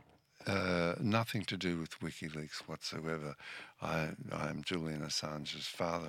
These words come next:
and I only embarked upon this to get him out of the troubles that he's in. None. Nothing to do with WikiLeaks.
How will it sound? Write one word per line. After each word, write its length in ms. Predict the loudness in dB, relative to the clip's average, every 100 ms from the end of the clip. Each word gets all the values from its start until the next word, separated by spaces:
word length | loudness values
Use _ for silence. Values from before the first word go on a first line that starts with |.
| -4
and 160 | -2
I 60 | 0
only 380 | 2 2 0 0
embarked 640 | 0 4 8 8 4 -4
upon 380 | -8 -4 -2 0
this 260 | 2 2 0 -6 -6 -8 -6
to 120 | -4
get 240 | 0 0 0
him 240 | -6 -8 -12 -16 -12 -4
out 260 | -2 -2
of 200 | -6 -6
the 200 | -8 -8 -10 _ _ _ -20 -20 _ 0
troubles 540 | 0 0 -6 -8 -8
that 160 | -8 -10
he's 240 | -10 -8
in. 260 | -6 -8 -12 _ _ _ _
None. 460 | 0 4 4 0 -10 _ -2
Nothing 460 | 4 4 2 -6 -8
to 80 | -8
do 200 | -6 -6
with 140 | -6
WikiLeaks. 600 | -8 -10 -10 -10 -10 -12